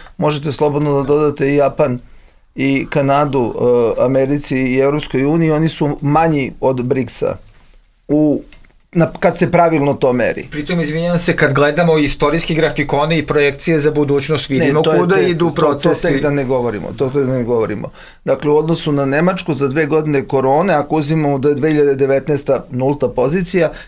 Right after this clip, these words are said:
Speaker 1: Kina je otišla dvanaest procenata napred za dve godine. Da ne, ne govorimo uopšte o tome. Dakle, e, stvar je, e, g-, mislim, bila, e, veoma mudra i, i, i dalekovida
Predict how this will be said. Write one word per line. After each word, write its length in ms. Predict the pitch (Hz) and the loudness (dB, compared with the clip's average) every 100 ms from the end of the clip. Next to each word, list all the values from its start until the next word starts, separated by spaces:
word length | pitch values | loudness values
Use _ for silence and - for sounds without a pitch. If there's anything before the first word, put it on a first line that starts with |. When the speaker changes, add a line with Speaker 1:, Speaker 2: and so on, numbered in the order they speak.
| - | -6
Speaker 1:
Kina 260 | 160 165 | 0 2
je 80 | 165 | 2
otišla 380 | 143 143 175 156 | 2 0 0 0
dvanaest 520 | 139 135 139 156 139 | 0 2 2 0 -2
procenata 600 | - 131 131 143 127 123 | 0 -2 0 -4 -4 -4
napred 380 | 110 98 - - - - _ _ - | -6 -6 -8 -14 -16 -20 _ _ -14
za 140 | 123 | -10
dve 160 | 113 123 | -6 -4
godine. 220 | 110 - - - - - - - | -4 -8 -20 -20 -20 -20 -20 -20
Da 300 | 90 - 123 | -14 -8 -4
ne, 140 | 151 180 | 0 2
ne 100 | 180 | 2
govorimo 340 | 160 156 123 | 2 0 0
uopšte 180 | 110 - | -6 -6
o 40 | 110 | -6
tome. 220 | 110 110 | -6 -2
Dakle, 280 | 151 156 165 | -2 0 0
e, 100 | 131 - 147 143 - 123 107 - - - | 0 0 0 2 -2 -10 -18 -20 -20 -12
stvar 320 | 160 202 233 | -8 0 0
je, 100 | 214 | 2
e, 140 | 170 - 156 160 160 | 0 0 0 -2 -2
g-, 140 | 147 156 151 139 | -4 -4 -2 -4
mislim, 600 | 143 185 - 202 156 143 | -2 -2 -2 -4 -4 -6
bila, 360 | 131 147 196 180 | -4 -2 2 2
e, 400 | 147 139 - 139 151 143 135 | 2 0 -2 -2 0 0 0
veoma 400 | 139 208 214 185 | 0 0 2 2
mudra 600 | 156 165 143 170 214 - | 2 2 0 0 0 0
i, 120 | 147 | -2
i, 60 | 143 - | -2 -4
i 540 | 143 143 143 143 135 113 | -6 -4 -2 -2 -4 -8
dalekovida 1000 | 113 127 143 143 139 160 170 156 139 175 | -10 -4 0 0 2 0 2 0 -2 -2